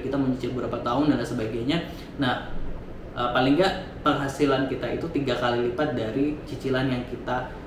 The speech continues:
eh, bayarkan. Misalnya kita nyicilnya per bulan satu juta lima ratus, maka kita harus memiliki penghasilan paling nggak empat jutaan atau lima jutaan gitu. Itu tadi.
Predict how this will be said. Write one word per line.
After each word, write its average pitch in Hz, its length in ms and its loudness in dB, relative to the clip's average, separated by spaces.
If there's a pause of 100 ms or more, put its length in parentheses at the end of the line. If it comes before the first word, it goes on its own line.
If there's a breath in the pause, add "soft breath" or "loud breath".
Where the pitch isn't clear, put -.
(180)
eh, 110 400 -4 (500)
bayarkan. 110 560 -2
Misalnya 123 400 0
kita 143 560 0
nyicilnya 127 400 -2
per 131 160 -2
bulan 120 480 -4
satu 165 320 2
juta 131 240 4
lima 113 240 0
ratus, - 480 -4 (320 loud breath)
maka 151 480 2
kita 139 160 0
harus 135 320 -2
memiliki 131 560 2
penghasilan 135 480 -2
paling 120 320 -2
nggak 135 240 -2
empat 123 480 -6 (240)
jutaan 135 400 2
atau 127 160 0
lima 127 160 0
jutaan 117 480 -6
gitu. - 240 -10 (480 loud breath)
Itu 160 160 4
tadi. 131 320 4